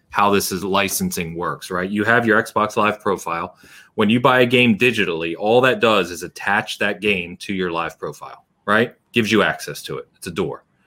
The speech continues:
What Game Pass does when you have that on your profile, it basically says any game that's in this service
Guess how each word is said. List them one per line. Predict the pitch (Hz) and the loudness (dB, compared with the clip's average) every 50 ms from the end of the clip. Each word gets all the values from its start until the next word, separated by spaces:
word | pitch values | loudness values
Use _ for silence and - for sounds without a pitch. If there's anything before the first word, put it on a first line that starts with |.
| _ _ _ _ _ _ _ _ _ _ - | _ _ _ _ _ _ _ _ _ _ 2
What | 127 131 120 127 | 4 4 4 4
Game | 143 170 190 185 | 2 4 4 4
Pass | 156 113 98 95 - | 4 2 0 0 -2
does | - 95 87 87 82 87 | -4 -4 -4 -4 -4 -4
when | 104 101 104 | -4 -2 -2
you | 110 107 | -2 -2
have | 104 120 123 120 107 104 | -2 -2 -2 -2 0 0
that | 107 104 101 | 0 0 0
on | 98 92 92 | -2 -4 -4
your | 92 92 82 | -4 -6 -6
profile, | - 90 80 76 - 82 80 78 82 95 - - | -8 -10 -12 -10 -10 -10 -10 -8 -10 -10 -12 -14
it | 107 95 - | -8 -2 0
basically | 117 113 - - - 107 | 0 0 0 -2 -4 -2
says | 104 - 107 90 | 0 0 0 2
any | 113 139 170 147 | 2 2 2 2
game | 123 135 135 139 131 | 4 4 4 4 2
that's | 110 92 - - | 0 0 -2 -4
in | 101 110 127 131 | -4 -2 0 0
this | 139 143 143 - | 0 -2 -2 -2
service | - 151 160 160 190 190 180 - - - | 0 0 0 0 0 -2 -4 -6 -10 -16